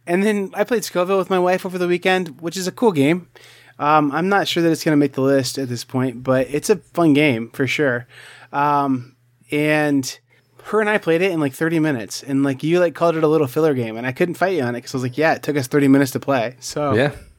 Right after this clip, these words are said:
Speaker 2: it is basically a filler full-size board game, yeah.
Speaker 1: Yeah, it's, it's quick. I mean, like, but you can play up to, I think, six players. If you played six players, it would take a minute,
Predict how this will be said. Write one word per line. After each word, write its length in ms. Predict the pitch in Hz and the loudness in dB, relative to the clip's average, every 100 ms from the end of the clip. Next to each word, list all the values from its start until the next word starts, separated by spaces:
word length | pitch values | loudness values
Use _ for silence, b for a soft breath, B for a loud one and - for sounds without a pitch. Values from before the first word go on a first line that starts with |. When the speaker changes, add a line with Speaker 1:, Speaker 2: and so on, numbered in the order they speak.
| - - | -14 -2
Speaker 2:
it 120 | 101 | 0
is 220 | 131 117 | 0 0
basically 420 | 98 107 - 104 95 | 0 0 2 2 4
a 140 | 90 | 2
filler 640 | - - 101 95 87 76 - _ _ - | 0 0 2 4 2 -2 -14 _ _ -18
full-size 420 | - 127 110 98 82 | -4 -2 2 0 2
board 240 | 92 92 | 0 0
game, 220 | 82 85 | 0 2
yeah. 140 | 98 101 _ _ _ _ | 2 -2 _ _ _ _
Speaker 1:
Yeah, 260 | 170 175 160 139 | -2 0 0 -2
it's, 300 | 175 - - | -6 -6 -4
it's 160 | 214 - | -4 -2
quick. 320 | - 180 151 | 0 0 0
I 40 | 160 | 0
mean, 140 | 175 | 2
like, 180 | 170 131 | 0 0
but 100 | 190 | -2
you 100 | 185 | 0
can 100 | 202 | 0
play 120 | 196 | 0
up 60 | 196 | 2
to, 80 | 156 | 0
I 40 | |
think, 180 | 143 156 | -2 -4
six 240 | - 139 | -4 -4
players. 420 | - 127 135 117 131 | -2 -2 0 -2 -6
If 120 | 127 | -6
you 60 | |
played 200 | 139 175 | -2 -2
six 160 | - 160 | -2 -4
players, 500 | - 156 156 151 - | 2 4 4 4 -2
it 80 | 151 | -4
would 200 | 143 135 | -4 -4
take 160 | - 175 | -4 -2
a 40 | |
minute, 380 | 127 123 127 131 | -2 -2 -4 -8